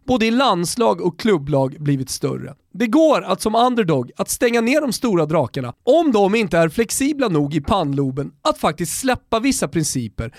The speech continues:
och istället förnya, förändra och utveckla spelmodeller. Har Pep den förmågan? Mina tankar snurrar, Gusten, i alla fall. Jag är inte säker alls på att katalanen ska vara demontränare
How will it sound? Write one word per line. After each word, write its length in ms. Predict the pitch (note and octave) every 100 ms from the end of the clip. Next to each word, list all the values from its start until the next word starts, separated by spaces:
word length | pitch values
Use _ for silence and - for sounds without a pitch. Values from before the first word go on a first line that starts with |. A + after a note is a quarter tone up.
| -
och 180 | - C4
istället 300 | - G#3+ E3+
förnya, 640 | B3+ A#3 C#4+ B3+ C#3+ B2 -
förändra 680 | - C4 C4 D4 C#4+ F3+ B2 -
och 260 | - F#3 C4+
utveckla 680 | C#4 F#3+ - C4+ C#4 B3
spelmodeller. 720 | F#3+ - F#3+ C3 B2 A2+ B2+ - _ _ _ _
Har 300 | A#3 F4 E4
Pep 280 | - D#3 -
den 320 | C#3+ C#3+ C3
förmågan? 640 | - G3 A#3 C#4 D#3 A#2 B2 _ _ -
Mina 320 | F#3+ A#3+ C#4
tankar 380 | - A#3+ F#3 D#3+
snurrar, 380 | - D#3 C3 B2+
Gusten, 360 | B2 - A#2
i 60 | A#2
alla 140 | A#2
fall. 240 | - B2+ C#3+ _ _
Jag 160 | G3 A3
är 40 |
inte 160 | B3+ A3
säker 520 | - D4 D4+ - F#3 -
alls 460 | D#4 F3+ A#2+ - - -
på 100 | G3+
att 100 | -
katalanen 800 | G3+ G3 F3 D#3 C#3+ C#3+ C3+ -
ska 180 | -
vara 120 | F#3+ E3+
demontränare 880 | F3 G3 D#3 C3+ C#3+ C3 C3 D3